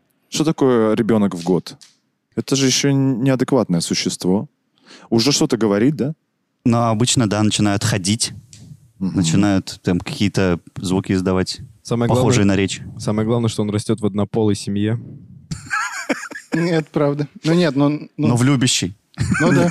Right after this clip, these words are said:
Speaker 4: <laughs> Самое главное, что мы любим.
Speaker 2: Да.
Speaker 1: Ну, в целом, короче, ещё есть куда расти этому мальчишке,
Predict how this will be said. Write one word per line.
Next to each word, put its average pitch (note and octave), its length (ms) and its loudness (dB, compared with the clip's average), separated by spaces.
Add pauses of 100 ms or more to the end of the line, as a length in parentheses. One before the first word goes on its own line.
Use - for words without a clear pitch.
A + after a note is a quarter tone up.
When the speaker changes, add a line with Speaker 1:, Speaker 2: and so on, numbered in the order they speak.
(100)
Speaker 4:
<laughs> - 120 -16
Самое F#3+ 300 0
главное, F3 320 4
что - 160 -4
мы D3+ 100 2
любим. D#3 320 0 (120)
Speaker 2:
Да. D3+ 220 -6 (1400)
Speaker 1:
Ну, B2 140 2
в C#3 80 -2
целом, A#2+ 320 2
короче, G2+ 420 2
ещё F#2+ 240 2
есть G2+ 220 4
куда F#2 220 0
расти A2+ 280 2
этому B2 280 2
мальчишке, G#2+ 540 0